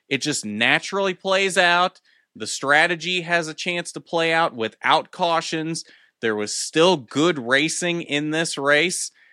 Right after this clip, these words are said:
I mean, Chase Elliott was catching him at the end. I think McDowell was just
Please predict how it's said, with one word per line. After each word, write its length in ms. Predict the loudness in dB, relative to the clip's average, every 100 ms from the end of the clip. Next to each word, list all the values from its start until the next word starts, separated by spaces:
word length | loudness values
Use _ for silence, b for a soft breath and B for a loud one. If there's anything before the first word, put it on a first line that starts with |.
| b b
I 60 | -2
mean, 140 | -2
Chase 280 | 0 0 2
Elliott 280 | 0 0 -2
was 120 | -8
catching 440 | -4 -4 -4 -8
him 180 | -6 -4
at 160 | -4 -4
the 200 | -4 -4
end. 200 | -2 -4
I 60 |
think 280 | -2 -6 _ b b b
McDowell 520 | -8 2 4 4 4 0
was 160 | -4
just 160 | -8